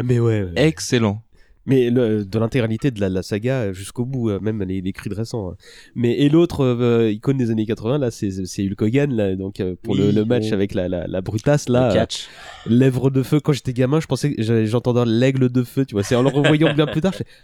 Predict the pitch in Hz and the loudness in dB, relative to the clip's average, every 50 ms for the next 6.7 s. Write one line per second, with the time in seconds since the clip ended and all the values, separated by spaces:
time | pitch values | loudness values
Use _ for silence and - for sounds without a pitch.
0 | _ - 202 214 220 - - - 131 113 - - - 147 180 202 226 240 240 247 | _ -6 -4 -4 -4 -4 -2 -2 -2 -2 0 0 0 2 2 4 4 4 4 6
1 | 240 240 233 214 208 214 220 202 - - - 139 151 156 151 - - - - - | 6 6 6 6 6 4 4 2 2 0 0 0 0 0 -2 -4 -6 -16 -20 -20
2 | - _ _ - - 220 277 302 302 320 320 294 302 - - - _ _ _ _ | -20 _ _ 0 4 6 6 8 8 6 6 4 0 -6 -14 -20 _ _ _ _
3 | _ _ _ - - - 185 185 190 185 165 135 151 156 156 196 233 - - 214 | _ _ _ -20 -4 0 2 4 4 4 4 4 4 4 6 4 4 4 4 0
4 | 175 - - - - - 311 302 196 - - - - - - - - - - - | 0 -2 -4 -6 -4 0 4 4 4 4 2 -2 -10 -4 0 0 0 0 -4 -10
5 | - - - - - - 120 110 113 110 110 107 110 110 113 113 - 127 120 113 | -12 -12 -14 -10 -4 0 2 4 4 4 4 4 2 0 0 -2 0 0 0 2
6 | 117 123 117 107 - 117 104 104 104 110 110 104 - | 2 2 2 0 -2 -4 -4 -4 -6 -6 -8 -8 -8